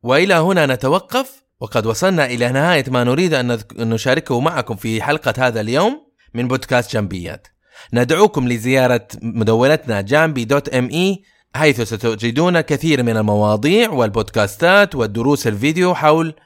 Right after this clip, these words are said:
مواضيع مختلفة من الاقتصاد الجزئي وإدارة وإدارة موارد بشرية،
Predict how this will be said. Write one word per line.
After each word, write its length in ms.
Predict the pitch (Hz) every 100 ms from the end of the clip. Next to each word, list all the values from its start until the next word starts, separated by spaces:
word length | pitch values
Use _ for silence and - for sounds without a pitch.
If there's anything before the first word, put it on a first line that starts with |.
| _ -
مواضيع 380 | 117 117 170 180
مختلفة 680 | 143 - 151 156 - 170 170
من 260 | 120 117
الاقتصاد 460 | 110 101 - 139 120
الجزئي 580 | 104 131 160 170 180 185
وإدارة 800 | 139 101 104 135 175 180 180 180
وإدارة 400 | 123 110 113 107
موارد 240 | 104 98
بشرية، 680 | 104 101 117 156 185 190 196